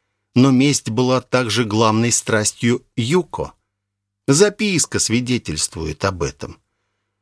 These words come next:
Не думаю, что Юко умерла в покое.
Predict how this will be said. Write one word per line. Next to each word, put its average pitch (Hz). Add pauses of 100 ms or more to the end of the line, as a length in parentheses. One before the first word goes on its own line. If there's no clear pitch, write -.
(200)
Не 147
думаю, 214
что -
Юко 147
умерла 131
в -
покое. 82